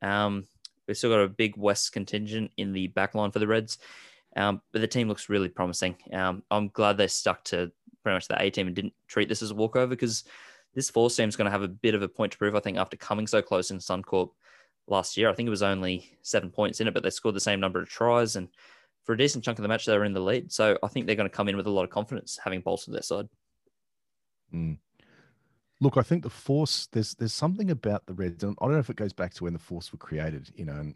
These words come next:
Speaker 2: you know, it's pretty well documented that there were a lot of, I mean, it was, um, you know, almost referred to as a bit of a Reds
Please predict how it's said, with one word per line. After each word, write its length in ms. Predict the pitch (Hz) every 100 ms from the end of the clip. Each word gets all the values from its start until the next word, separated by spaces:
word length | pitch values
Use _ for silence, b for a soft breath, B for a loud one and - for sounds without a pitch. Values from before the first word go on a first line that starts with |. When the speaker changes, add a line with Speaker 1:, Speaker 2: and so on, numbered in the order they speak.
| -
Speaker 2:
you 100 | 73
know, 100 | 76 -
it's 120 | 82
pretty 200 | - 78
well 180 | 73 71
documented 500 | 78 76 80 67 62
that 160 | 67 - -
there 100 | 76
were 120 | 69
a 60 | 71
lot 180 | 73 69
of, 160 | 62 -
I 40 |
mean, 140 | 76 71
it 40 |
was, 120 | 143 _ _ - - _ b b b b _ 78
um, 280 | 71 71 -
you 80 | 73
know, 100 | 71 - - _ - 247 170 139 127 127
almost 340 | 131 107 95 92
referred 360 | - 92 87
to 120 | -
as 80 | 80
a 40 | 78
bit 120 | 80
of 80 | 78
a 40 |
Reds 440 | 71 76 73 -